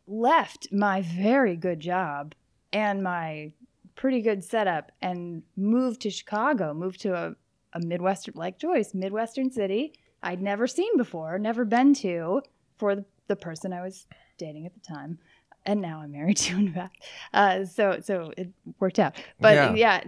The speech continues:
Speaker 1: but so I have had that experience of moving to a strange place,
Speaker 2: Ah.
Speaker 1: not knowing anybody,
Speaker 2: Mm-hmm.
Speaker 1: being kind of, and luckily they let me keep my job. So at least I had that, but working, you know,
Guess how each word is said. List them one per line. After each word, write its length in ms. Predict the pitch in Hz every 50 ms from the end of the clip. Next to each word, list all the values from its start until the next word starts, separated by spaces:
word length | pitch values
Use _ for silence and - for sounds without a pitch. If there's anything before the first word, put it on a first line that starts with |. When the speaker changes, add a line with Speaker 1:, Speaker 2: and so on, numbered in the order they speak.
| 208 180
Speaker 1:
but 180 | - 247 202 - -
so 180 | - - 247 240
I 100 | 233 233
have 320 | 233 233 285 285 302 285 277
had 220 | 247 262 247 226 208
that 160 | 202 196 180
experience 720 | 175 - - - 180 170 165 165 170 175 220 262 - -
of 120 | 190 180 190
moving 320 | 208 226 247 262 269 262
to 100 | - 240
a 60 | 220 214
strange 400 | - - 220 208 208 202 190 -
place, 240 | 113 107 107 110 123
Speaker 2:
Ah. 220 | 127 139 147 143 196
Speaker 1:
not 280 | 196 196 240 320 269
knowing 400 | 233 226 240 277 339 302 226 190
anybody, 540 | 165 151 151 147 - 147 139 - - - -
Speaker 2:
Mm-hmm. 500 | 123 123 120 107 110 123 139 147 156 180
Speaker 1:
being 300 | 175 220 240 240 240 240
kind 240 | 240 240 226 220 226
of, 200 | 220 214 196 185 - - _ _ _ - _ _
and 160 | 202 196 202
luckily 340 | 208 240 294 - 294 302 277
they 160 | 220 202 202
let 180 | 196 202 202 180
me 100 | 185 190
keep 180 | - - 202 -
my 80 | 165 160
job. 440 | 160 202 202 185 156 147 143 147 -
So 140 | - 180 180
at 100 | 170 190
least 220 | 214 247 240 247
I 60 | 226
had 240 | 196 180 180 175 170
that, 260 | 214 262 254 190 170 165
but 140 | 190 180
working, 560 | 175 190 208 220 254 - - 202 190 175 147 139
you 100 | 175 180
know, 300 | 165 151 135 120 143